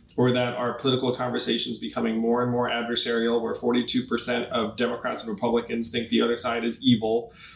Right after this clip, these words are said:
uh, and it's ruining families and holidays and everything else.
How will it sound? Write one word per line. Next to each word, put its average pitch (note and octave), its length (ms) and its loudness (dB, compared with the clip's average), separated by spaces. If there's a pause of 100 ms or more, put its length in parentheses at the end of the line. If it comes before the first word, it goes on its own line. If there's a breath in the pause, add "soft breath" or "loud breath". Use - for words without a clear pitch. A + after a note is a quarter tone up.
(180 loud breath)
uh, B2+ 300 0
and B2 160 0
it's A#2 160 0
ruining B2 300 4
families B2+ 560 0
and A#2 80 2
holidays B2 520 -2
and A#2+ 80 -2
everything A#2+ 300 -4
else. - 480 -4